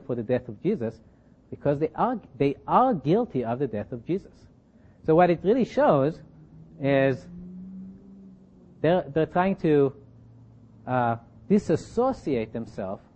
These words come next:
from that guilt after the event. I, I work for a company that cleans very expensive machine parts for the semiconductor industry. Like, a small part like this might be worth several thousand dollars. And, uh, recently there was a case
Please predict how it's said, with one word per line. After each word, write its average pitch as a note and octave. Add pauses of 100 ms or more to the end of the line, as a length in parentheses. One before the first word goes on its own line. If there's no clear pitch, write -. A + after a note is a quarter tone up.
from B2+
that C3
guilt F#3
after D3
the C3+
event. B2 (180)
I, C#3+
I C#3+
work E3
for D3
a C3+
company D#3 (840)
that -
cleans D#3
very F3
expensive E3+
machine F#3
parts G2 (400)
for G#2+
the A2
semiconductor A#2+
industry. C3 (500)
Like, A2
a A#2+
small D#3
part E3
like C#3
this F3
might C#3
be C3
worth B2
several C#3
thousand A#2
dollars. G2 (920)
And, A2
uh, A2 (1500)
recently F#3
there F3+
was C#3
a C#3+
case C#3+